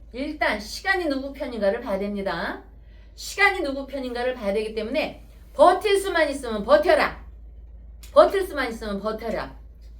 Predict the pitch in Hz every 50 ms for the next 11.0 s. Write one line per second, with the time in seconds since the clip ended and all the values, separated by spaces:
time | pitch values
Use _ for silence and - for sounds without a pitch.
0 | - - - - - - 403 403 403 392 381 330 - 294 294 - - - - -
1 | - - - - - - - - - - - - - - - - - - - -
2 | - - - 240 269 269 269 233 185 151 151 151 - - - - - - - -
3 | 196 208 262 302 330 330 - - 392 381 370 330 320 320 320 294 - 285 277 269
4 | 277 294 262 214 208 214 196 196 208 233 262 214 - - - - - - - -
5 | - - - - - - - - 349 370 320 269 254 285 359 440 - - - -
6 | - - - - - - - - - - - - - - - - - - - -
7 | 254 269 285 262 - - - - - - - - - - - - - - - -
8 | - - - - - - - - - - - - - - - - - - - -
9 | - - - - - - - - - - - - - - - - - - - -
10 | - - - - - - - - - 190 196 226 269 294 294 262 208 - - -